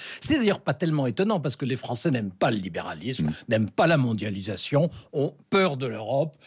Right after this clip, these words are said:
Speaker 1: et au fond, quand on leur dit avantage acquis ou réforme de structure, ils répondent réforme de structure, mais ils pensent très fort avantage acquis, évidemment. Mais en revanche, si se, se, se produit cet échec gouvernemental, cet échec du libéralisme,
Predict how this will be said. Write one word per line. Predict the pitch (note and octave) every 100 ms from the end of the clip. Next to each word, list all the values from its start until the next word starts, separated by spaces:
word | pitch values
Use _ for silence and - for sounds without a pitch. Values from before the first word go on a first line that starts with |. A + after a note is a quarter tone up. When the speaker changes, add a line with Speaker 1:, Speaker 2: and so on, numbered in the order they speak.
| - -
Speaker 1:
et |
au | C3 C3
fond, | F3 D#3+
quand | C3 C3
on |
leur | C#3 B2+
dit | C#3
avantage | D3 C3+ C3 C#3 C3+
acquis | B2+ F3
ou | C#3+ A2+
réforme | A2 B2+ A#2
de |
structure, | G#2 - - F3 A3 A3+ - -
ils | D#3+
répondent | D3+ G3+ - A#3 A#3 F#3
réforme | C3+ D3 E3 C#3+
de | B2+
structure, | - C3 - A3+ B3+
mais | F3
ils | C#3+
pensent | B2+ F3 C3+
très | - C3
fort | - G3
avantage | C#3 C3 D#3 C3
acquis, | D3 - B2 - -
évidemment. | A3 G3+ F#3 E3+ C#3+ - - - -
Mais | E3+ F#3 -
en | F4+
revanche, | G3+ D#3+ C#3+ A2 - - -
si | - C#4
se, | G#3 F#3
se, | - - D3
se | - D3
produit | B2+ F3 G3 D4+
cet | - D3
échec | B2+ - C3
gouvernemental, | G#2+ A#2 G2+ B2 A2 F2 A#2 G2
cet | A#2+ G#2
échec | D3 B3+ A#3
du | E3
libéralisme, | B2 B2 A#2+ F#3+ E4